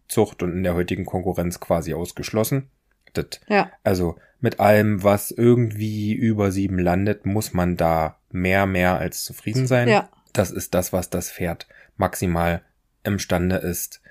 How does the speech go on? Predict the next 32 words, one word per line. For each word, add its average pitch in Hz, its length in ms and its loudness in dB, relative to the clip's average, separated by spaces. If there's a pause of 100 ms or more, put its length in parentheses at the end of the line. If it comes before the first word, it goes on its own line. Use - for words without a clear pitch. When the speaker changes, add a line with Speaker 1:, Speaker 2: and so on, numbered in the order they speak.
(420)
Speaker 1:
zu - 140 -4
leisten, 95 480 0
weil's 87 240 -2
halt 92 100 -2
einfach 85 320 -4
ein 95 120 -6
Allrounder 92 560 0
ist 113 180 -6
und 90 240 -6
weil 87 320 0 (600)
die 92 540 0 (760)
jetzt - 280 -4
auch 85 180 -4
nicht 98 360 0
mit - 460 -2 (600)
super 104 340 0
lockeren 92 840 0
und 90 460 -8
riesigen 98 400 -2
Bewegungen 90 800 -2
von 87 220 -4
Natur 85 420 -2
aus - 380 -12 (240)
daherkommt. 82 720 -8 (120)
Speaker 2:
Ja, 226 120 4
und 196 60 2
das 214 120 2
ist - 100 -2
jetzt 277 140 6
am 185 100 4
Samstag? 165 420 4 (160)
Speaker 1:
Ja. - 260 0